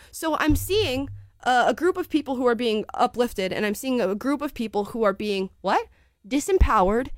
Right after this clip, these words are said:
and told that they do not have any self-worth. And it, it, you know, brings to mind the fact that a lot of these movements regarding race, sexuality, gender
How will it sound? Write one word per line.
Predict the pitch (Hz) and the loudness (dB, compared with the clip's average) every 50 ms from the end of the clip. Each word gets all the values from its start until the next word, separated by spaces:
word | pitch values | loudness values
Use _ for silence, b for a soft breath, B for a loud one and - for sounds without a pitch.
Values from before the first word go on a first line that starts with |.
| - _ _ | -14 _ _
and | - 226 220 | -6 -4 -2
told | - - - 330 330 359 370 359 | 2 2 2 2 2 0 0 -2
that | 233 226 | -2 -2
they | 214 202 202 | 0 -2 -2
do | - - 285 302 285 | -2 -2 0 2 2
not | 262 247 247 - | 4 2 2 0
have | 202 226 233 233 220 208 - | 0 0 2 2 0 0 -2
any | - 208 202 190 180 | -4 -2 -2 -2 -2
self-worth. | - - 202 185 175 - 208 254 262 233 - - 175 - - - B B B B B | -2 -2 -2 -2 -2 -2 0 2 2 2 2 -2 -6 -14 -16 -18 B B B B B
And | B 226 233 226 | B -4 -2 -2
it, | 226 220 - - - - _ _ _ _ _ - | -2 -2 -4 -8 -20 -20 _ _ _ _ _ -4
it, | 226 226 208 196 160 98 - - - - - - | -2 0 0 -2 -4 -10 -16 -20 -20 -20 -16 -8
you | - 226 233 | -2 0 2
know, | 240 233 208 | 2 2 2
brings | - 240 285 294 269 - | 2 2 0 0 0 -2
to | - 247 | -2 0
mind | 240 262 294 285 269 220 | 2 2 2 2 0 -4
the | 208 | -4
fact | - 226 214 302 - - | 0 0 0 0 0 -2
that | 202 | -2
a | 196 | 0
lot | 190 202 220 240 | 2 4 4 4
of | 277 269 220 | 4 2 -2
these | 220 208 - | -4 -4 -4
movements | 214 214 226 240 226 208 190 180 - - | -2 -2 -2 -2 -2 -2 -4 -4 -2 -4
regarding | 185 185 196 190 196 196 185 170 | -2 0 2 2 2 2 0 2
race, | 175 170 170 185 - | 2 2 2 2 0
sexuality, | - 170 - - - 175 175 165 170 180 175 170 175 | -4 -6 -6 -4 -2 0 2 2 2 2 0 0 -2
gender | - - 180 170 170 175 170 160 170 - | -4 -4 -4 -2 0 0 2 0 0 -2